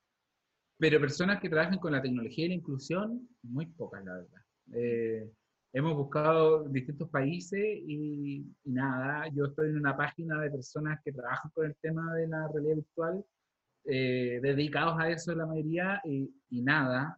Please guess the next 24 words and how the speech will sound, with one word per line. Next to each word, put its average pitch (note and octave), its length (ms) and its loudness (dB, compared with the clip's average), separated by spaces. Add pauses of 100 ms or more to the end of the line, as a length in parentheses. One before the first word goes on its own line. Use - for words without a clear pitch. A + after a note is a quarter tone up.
lo, B2+ 360 0
lo B2 120 -2
he B2 40 -4
consultado. C#3 840 -2 (540)
Y, C#3+ 300 -2
y - 20 2
la D3 120 6
verdad, F#3 500 4 (180)
similar F3 460 4
es A3+ 100 6
muy G#3+ 120 4
poco. D3+ 460 2 (760)
Hay E3 160 6
iniciativas F#3+ 480 2
como F#3+ 180 0
las D3+ 140 2
de C#3 60 0
ustedes G3 520 2
que F3 240 -2 (1500)
hablan F#3+ 400 4
un F#3 120 -2
poco F#3+ 220 0
de G3 220 6
esto, F#3 600 0